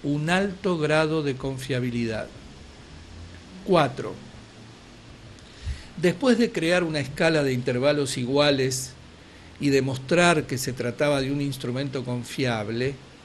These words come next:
Raskin intentó averiguar si el foco de evaluación se había desplazado durante la terapia.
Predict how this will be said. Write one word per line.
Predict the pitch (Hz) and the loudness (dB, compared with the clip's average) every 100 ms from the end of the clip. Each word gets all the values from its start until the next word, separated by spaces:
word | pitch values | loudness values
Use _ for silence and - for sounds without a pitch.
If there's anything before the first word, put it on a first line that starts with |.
| - - - - - - | -20 -20 -20 -20 -18 -4
Raskin | 175 220 196 - 170 160 165 - | 4 4 4 -2 -2 0 -2 -4
intentó | 170 165 175 175 180 220 | -4 -2 0 -2 2 2
averiguar | 214 196 170 160 170 175 180 - - - - | 4 2 2 2 4 4 2 -8 -20 -16 -6
si | - 120 | 2 2
el | 160 | 2
foco | - 214 208 - 180 | 0 0 0 2 2
de | 160 151 | 4 2
evaluación | 143 139 139 135 - 170 175 | 2 2 2 0 0 2 2
se | - 160 139 | -2 0 0
había | 143 165 160 | 2 0 2
desplazado | 143 - - 135 127 - 147 127 117 113 117 120 | 0 -4 -2 -2 0 0 2 2 2 0 -2 -2
durante | 123 120 117 117 | -2 -2 -2 -4
la | 113 | -4
terapia. | 107 107 104 98 113 101 | -4 -4 -4 -6 -8 -10